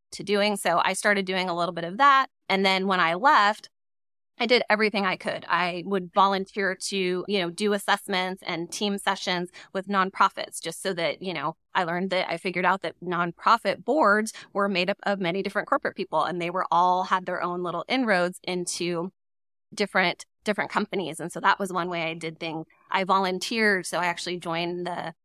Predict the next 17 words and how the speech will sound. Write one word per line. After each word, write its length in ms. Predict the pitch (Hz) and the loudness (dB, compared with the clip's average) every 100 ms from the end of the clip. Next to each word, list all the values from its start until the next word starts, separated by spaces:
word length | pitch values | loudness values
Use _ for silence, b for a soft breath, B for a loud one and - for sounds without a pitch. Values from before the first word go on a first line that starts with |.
| - | -6
some 160 | 190 | -2
associations 1000 | 180 180 180 202 202 226 196 180 170 165 - | 0 -2 -2 2 2 2 -2 -4 -6 -8 -6
and 220 | 175 175 | -6 -4
started, 440 | - 180 170 175 - | -2 -2 -2 -6 -4
you 120 | 196 | -2
know, 220 | 170 165 175 | -2 -6 0
volunteering 680 | 175 170 175 - 240 226 | 2 2 -2 0 2 4
in 80 | 214 | 2
various 360 | 202 202 196 - | 2 0 0 0
roles 260 | 185 185 | 2 2
and 120 | 180 170 | 0 -4
met 120 | 147 | -4
lots 380 | 165 175 - - | 0 0 0 -12
of 140 | 170 - | -14 -10
people 460 | 175 170 165 160 _ | -8 -2 -2 -2 _
that 160 | 160 180 | -4 -4
way. 280 | 214 269 330 | 0 0 0